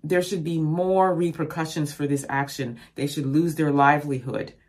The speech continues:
They should lose their jobs. And perhaps then there'll be some sort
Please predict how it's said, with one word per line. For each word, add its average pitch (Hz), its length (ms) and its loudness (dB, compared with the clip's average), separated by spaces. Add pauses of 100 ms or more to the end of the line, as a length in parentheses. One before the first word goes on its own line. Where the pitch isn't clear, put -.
(200)
They 143 100 0
should 123 220 -8
lose 147 300 2
their 160 160 2
jobs. 143 720 -2 (480)
And 147 340 2
perhaps 165 400 0
then 170 300 2
there'll 156 160 2
be 147 140 2
some 180 640 -2
sort - 640 0